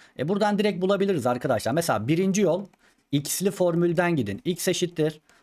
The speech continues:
V sıfır çarpı t eksi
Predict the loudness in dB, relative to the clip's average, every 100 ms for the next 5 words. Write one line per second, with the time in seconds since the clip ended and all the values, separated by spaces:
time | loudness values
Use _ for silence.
0 | _ -4 0 0 0 -2 -2 -4 0 -2
1 | -2 -6 -4 0 0 -4 _ _ _ -2
2 | -2 -2 -2 -2